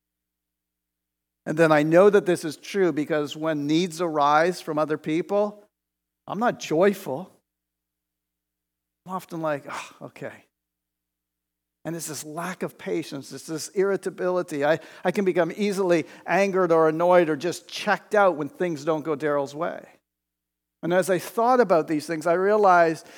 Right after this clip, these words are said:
it's these two enemies of love, pride and self-interest. They, those are the things that are fueling my impatience and fueling my irritability. Because when my life is focused on my needs and my wants,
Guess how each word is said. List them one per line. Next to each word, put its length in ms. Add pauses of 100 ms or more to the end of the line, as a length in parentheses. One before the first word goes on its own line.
it's 200
these 320
two 600
enemies 480
of 140
love, 420
pride 560
and 260 (100)
self-interest. 1400
They, 180 (260)
those 400
are 80
the 100
things 400
that 140
are 100
fueling 800
my 140
impatience 840 (340)
and 180
fueling 640
my 180
irritability. 920
Because 340
when 240
my 120
life 360
is 160
focused 480
on 160
my 240
needs 380
and 120
my 200
wants, 680